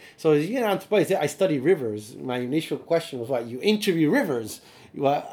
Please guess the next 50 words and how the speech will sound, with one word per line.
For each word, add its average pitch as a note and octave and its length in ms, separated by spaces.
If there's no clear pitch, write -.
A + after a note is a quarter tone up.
you C#3+ 140
do F3+ 140
participative F#3 540
observation D#3+ 640
with C3 120
water, B2+ 440
with G#2+ 240
ducks? - 320
What C#3+ 180
the D#3 60
hell D3 160
are C#3+ 100
you B2+ 120
talking D#3+ 340
about?" G#2+ 180
And C#3+ 140
in C#3 80
these F3+ 180
kinds G3+ 240
of, F#3 140
and C#3 80
he C#3+ 80
says, C#3 200
"Yes." - 440
And C3+ 80
then D3 120
we D#3 80
start D3+ 240
a D3 60
conversation, D3 680
and A2+ 140
this B2+ 180
opens D#3 460
up D3 180
a C3 100
whole B2+ 200
range C3 340
of A2 160
possibilities C3 520
for B2 120
me. A#2 80
So C3+ 220
it C#3 220
is C3 180
the, C3 300
the, C3 200
the B2+ 200
postdoc C3+ 600
that A#2 180
is, A2+ 240